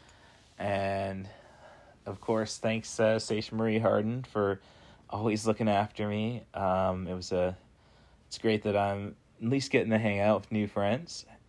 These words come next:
And thank you, Hannah, Isabel, and company over the, uh, Hellraiser Marathon.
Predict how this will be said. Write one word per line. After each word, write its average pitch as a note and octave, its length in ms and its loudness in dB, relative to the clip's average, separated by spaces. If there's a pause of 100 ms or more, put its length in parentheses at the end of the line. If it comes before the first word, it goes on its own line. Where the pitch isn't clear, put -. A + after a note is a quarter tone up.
And G#2 840 -4 (180)
thank A2+ 320 2
you, A#2 400 2 (580)
Hannah, A#2 600 4
Isabel, A2 640 6
and G#2+ 220 2
company A2 640 0
over G#2 640 2 (960)
the, A2 160 6
uh, A2 80 10
Hellraiser G#2+ 500 4
Marathon. G#2+ 600 2